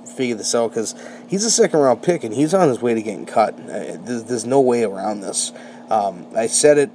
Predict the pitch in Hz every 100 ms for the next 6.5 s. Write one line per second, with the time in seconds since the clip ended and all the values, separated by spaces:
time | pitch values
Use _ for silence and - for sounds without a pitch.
0 | - - 117 110 117 120 - 117 101 110
1 | 107 107 117 120 117 113 113 110 120 -
2 | 117 113 113 110 - 120 113 110 110 104
3 | 104 113 110 104 - - - 104 113 113
4 | - 107 - 123 110 107 110 104 117 120
5 | 113 104 104 95 107 - 156 135 117 131
6 | 107 - - 113